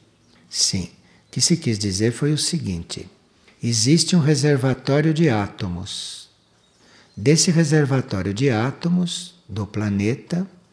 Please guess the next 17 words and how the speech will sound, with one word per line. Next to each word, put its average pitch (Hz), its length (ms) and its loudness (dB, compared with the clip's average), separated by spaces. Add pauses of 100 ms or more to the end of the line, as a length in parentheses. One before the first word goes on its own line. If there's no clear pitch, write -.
(480)
saem 120 520 0
os 175 200 2
átomos 120 760 -2 (360)
para 120 140 -4
compor 156 720 0 (320)
todos 175 460 -2
os 190 160 -6
corpos 139 560 -2
físicos 131 480 0
que - 120 -6
vão 120 160 0
sendo 143 360 0
gerados, 120 680 -2
que 127 100 -6
vão 120 180 -2
sendo 117 300 -2
formados. 101 880 -6